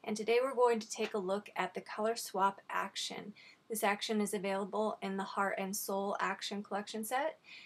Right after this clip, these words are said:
and it's also a freebie action on its own that you can download from my website, michelle kane photography dot com. Go up to the freebies tab at the top and you'll see a series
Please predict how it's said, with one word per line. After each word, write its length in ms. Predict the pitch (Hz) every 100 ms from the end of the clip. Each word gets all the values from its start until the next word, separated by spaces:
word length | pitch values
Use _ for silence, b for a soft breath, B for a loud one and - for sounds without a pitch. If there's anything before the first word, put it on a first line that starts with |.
| B -
and 360 | 202 196 196
it's 160 | 196 185 -
also 720 | 262 294 - 220 196 196 -
a 60 | 202
freebie 500 | - 226 247 226 208
action 460 | 175 185 - 202 190
on 220 | 180 208
its 200 | 262 - -
own 360 | 185 180 202
that 140 | 214 -
you 120 | 202
can 200 | - 226
download 600 | 202 185 185 180 175 185
from 200 | - 190
my 160 | 185 202
website, 540 | 196 175 - 190 -
michelle 320 | 202 - 190
kane 340 | 196 - 208 214
photography 640 | 233 - 196 202 202 208
dot 300 | 180 180 240
com. 360 | - 196 190 220 B B B B B
Go 160 | -
up 160 | 196 196
to 180 | - 196
the 120 | 190
freebies 480 | - 226 240 240 -
tab 300 | - 240 233
at 100 | 226
the 60 | 226
top 400 | 269 277 311 - -
and 260 | 202 202
you'll 120 | 202
see 180 | 202 220
a 80 | 208
series 540 | - 233 247 262 254